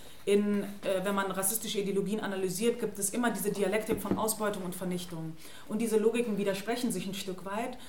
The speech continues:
und die sind aber beide trotzdem gleichermaßen Bestandteil von rassistischen Ideologien. Und, ähm, es reicht natürlich nicht, diese eine Seite der Ausbeutung nur zu betonen, also uns wird ja häufig so der Vorwurf des Ökonomismus gemacht und uns,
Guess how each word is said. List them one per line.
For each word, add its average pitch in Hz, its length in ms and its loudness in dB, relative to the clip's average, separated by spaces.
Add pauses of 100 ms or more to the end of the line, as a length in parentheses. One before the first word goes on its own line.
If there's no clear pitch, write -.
(120)
und 202 140 -2
die 208 80 0
sind 208 140 0
aber 202 140 2
beide 233 340 4
trotzdem 214 680 0 (260)
gleichermaßen 208 600 2
Bestandteil 180 480 -2
von 175 140 -6
rassistischen 170 500 -6
Ideologien. 165 560 -4
Und, 170 360 -6 (440)
ähm, 180 540 2 (220)
es 185 160 0
reicht 233 180 4
natürlich 220 320 0
nicht, 208 160 -2
diese 190 160 -2
eine 170 360 -2 (200)
Seite 196 300 0
der - 160 0
Ausbeutung 220 520 2
nur 202 120 -2
zu 196 100 -2
betonen, 202 520 -2
also 165 280 -4 (640)
uns 180 140 -6
wird 190 140 -2
ja 180 100 -2
häufig 196 240 -4
so 185 80 -4
der 175 120 -2
Vorwurf 180 280 -4
des 175 160 -6
Ökonomismus 190 580 -2
gemacht 202 320 0
und 180 120 -4
uns, 180 160 -4